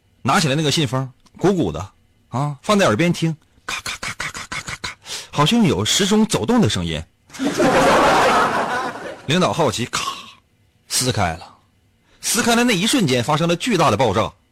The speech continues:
<laughs> 你呢是在公司外出采购的，这时候你刚刚你走出公司的大门，就在你走出公司的那个大门那个一瞬间，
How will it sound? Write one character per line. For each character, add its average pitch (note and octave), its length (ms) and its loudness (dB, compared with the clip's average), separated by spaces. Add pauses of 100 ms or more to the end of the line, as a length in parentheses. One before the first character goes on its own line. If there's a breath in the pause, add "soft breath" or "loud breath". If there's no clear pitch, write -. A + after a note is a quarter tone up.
<laughs> C4 1700 2
你 C#3 240 2
呢 G3+ 100 2
是 A3 240 2
在 E3+ 260 2
公 G3+ 240 2
司 F#3 400 0 (1160)
外 F#3+ 320 2
出 G3 240 0
采 - 240 -4
购 G3+ 220 4
的， E2 100 -4 (580)
这 C4 200 2
时 E3+ 100 2
候 F3+ 80 2
你 D#3+ 140 0
刚 B3 300 2
刚 F#3+ 180 2
你 F3+ 80 2
走 G2 200 0
出 - 280 -4
公 C#3+ 240 0
司 - 160 -2
的 A#2 60 2
大 B2+ 140 2
门， E2 300 -4 (240 loud breath)
就 C#4 160 2
在 C#4 140 4
你 C#4+ 220 4
走 D#3+ 260 2
出 A#3+ 100 0
公 C4 260 2
司 B3 320 -2
的 B3 80 2
那 B3 120 2
个 A#3 40 0
大 A3+ 160 4
门 G#3 140 4
那 A#3+ 100 2
个 F#3+ 80 0
一 F3+ 140 0
瞬 C4+ 260 4
间， C#3+ 160 4